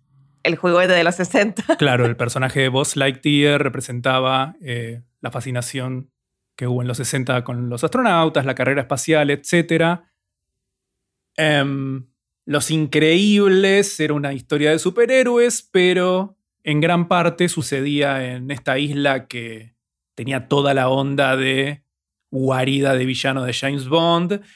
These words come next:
Speaker 2: Y bueno, sí, Inside Out, que es una de las películas que dirigió Pete Docter.
Speaker 1: Sí.
Speaker 2: Las otras son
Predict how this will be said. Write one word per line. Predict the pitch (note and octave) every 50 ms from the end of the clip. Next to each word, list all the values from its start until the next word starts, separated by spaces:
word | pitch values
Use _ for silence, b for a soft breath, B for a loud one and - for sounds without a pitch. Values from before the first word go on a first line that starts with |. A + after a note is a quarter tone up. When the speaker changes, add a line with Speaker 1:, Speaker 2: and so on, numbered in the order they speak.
| B B
Speaker 2:
Y | D#3+ E3
bueno, | E3 D#3 C#3 C#3
sí, | C3 - D3+ C#3 C3 -
Inside | - D#3+ E3 - F#3 F3 F3+ G3+
Out, | G3+ G3 G3+ G3+ G3+
que | - - D#3
es | -
una | D3+ D3 D3
de | C#3+
las | C#3+ B2
películas | - D3 D3+ D3 D#3 D3 C#3+ A#2+
que | - - C#3 C3 B2+ B2+ B2 B2 B2 C3
dirigió | B2+ C3+ C3 - B2+ - - D3+ D3 D3 - _ -
Pete | F#3 F3 -
Docter. | - D3+ C#3+ A3+ A3 - - - - F3 D#3 E3 F#3 G3 G#3 G3+ b b b
Speaker 1:
Sí. | - - G3 E3 D3+ -
Speaker 2:
Las | - A#2+ - C#3+
otras | B2+ A#2+ C3+ B2+ -
son | - D3 C#3+ D3 D3+ -